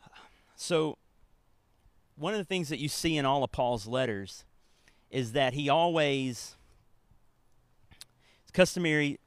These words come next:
practice for him to answer the questions that they had, but to also, um,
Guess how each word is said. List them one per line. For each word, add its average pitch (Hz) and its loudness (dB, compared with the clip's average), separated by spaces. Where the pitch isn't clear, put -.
practice 135 -4
for 143 -4
him 160 -2
to - -4
answer 170 -6
the 135 -4
questions 151 -2
that 139 -2
they 113 -2
had, - -4
but 139 2
to - -4
also, 135 2
um, 110 0